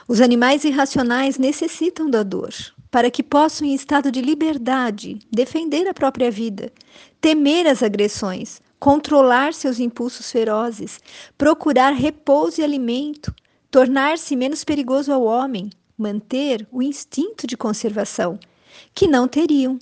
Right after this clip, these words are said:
se os seus corpos fossem desprovidos de sensibilidade. Assim é que o homem progride mais pelos padecimentos morais que pelos físicos,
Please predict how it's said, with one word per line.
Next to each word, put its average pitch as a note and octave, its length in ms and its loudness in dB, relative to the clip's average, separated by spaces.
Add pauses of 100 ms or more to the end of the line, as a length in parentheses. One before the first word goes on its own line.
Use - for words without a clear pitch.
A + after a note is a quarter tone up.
se - 140 -4
os B3 80 0
seus C4 200 2
corpos B3+ 760 2
fossem B3 340 0
desprovidos D4+ 760 -2
de E4 80 -4
sensibilidade. D#4 1000 -6 (720)
Assim B3 760 -2
é A#3 120 -2
que A#3+ 160 -4
o B3+ 40 4
homem B3 300 0
progride G#3+ 800 0
mais A#3 680 -2
pelos D4 320 -2
padecimentos C#4 680 0
morais D4 600 2
que G4+ 100 -2
pelos G4+ 340 -2
físicos, G#3 680 -4